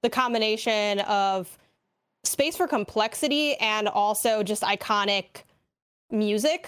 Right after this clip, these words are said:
from the, just the general history. And I feel like that combination is a really good one to have. Like, the only one I've gone to personally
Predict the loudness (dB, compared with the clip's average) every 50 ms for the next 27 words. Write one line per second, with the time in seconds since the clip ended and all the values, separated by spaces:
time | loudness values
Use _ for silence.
0 | -14 -4 0 0 2 2 2 2 2 2 0 0 -2 -2 -2 0 0 0 2 0
1 | 0 -2 0 0 0 0 2 0 0 2 2 0 0 0 -2 -2 0 0 2 2
2 | 2 2 2 0 -2 0 0 0 2 2 2 0 0 0 0 0 0 0 0 -2
3 | 0 0 0 0 0 0 0 0 0 0 0 0 0 0 0 2 2 2 0 0
4 | 0 0 0 0 0 0 0 0 0 0 0 0 -2 -2 0 0 0 2 2 2
5 | 2 2 0 0 0 0 0 0 0 0 0 -2 0 0 0 -2 0 0 -2 0
6 | 0 0 0 -2